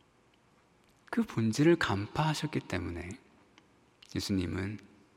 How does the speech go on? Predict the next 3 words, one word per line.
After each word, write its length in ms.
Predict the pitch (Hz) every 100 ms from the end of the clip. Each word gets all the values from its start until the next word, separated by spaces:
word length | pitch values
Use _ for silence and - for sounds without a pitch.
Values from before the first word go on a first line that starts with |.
| _ _ _ _ _ _ _ _ _ _ _ _ _ _ _ -
용감하게, 680 | 101 107 120 107 - - - - - _ _ _ _ _ _ _ _ _ _ _ _ _ -
의연하게 760 | 135 127 123 117 107 98 - - - - - - _ _ _ _ _ _ _ _ _ _ _ _ _ _ - -
끊어버리셨습니다. 1000 | 208 220 214 113 110 113 - 110 -